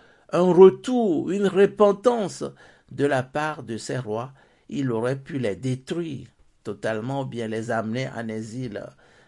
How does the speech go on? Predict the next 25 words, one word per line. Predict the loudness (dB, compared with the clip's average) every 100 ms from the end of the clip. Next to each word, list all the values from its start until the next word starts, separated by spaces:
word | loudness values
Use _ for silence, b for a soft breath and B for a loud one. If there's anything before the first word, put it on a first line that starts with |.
| B
depuis | -12 -10 -12
très, | -8 -8 -8
très, | -10 -8
très | -6 -6
longtemps | -6 -8 -8 -8
ou |
bien | -8 -6
les | -4 -4
détruire | -4 -4 -4 -6 -6
carrément | -4 -4 -4 -4 -6 -10
parce | -14 -14
que | -12 -10 -10 B B B
le | -8 -8
peuple | -6 -10 -6 -6
vivait | -6 -8 -6 -6
dans | -6 -8
l'idolâtrie. | -8 -10 -10 -10 -10 -12 -16 -16 B B -8
Mais | -6 -4
nous | -4
voyons | -4 -4 -2
la | -4 -6 -8 -4
patience | -4 -4 -8 -6 -4 -4 -6 -4
de | -6 -6
Dieu, | -10 -12
comme | -10 -4 -4 -6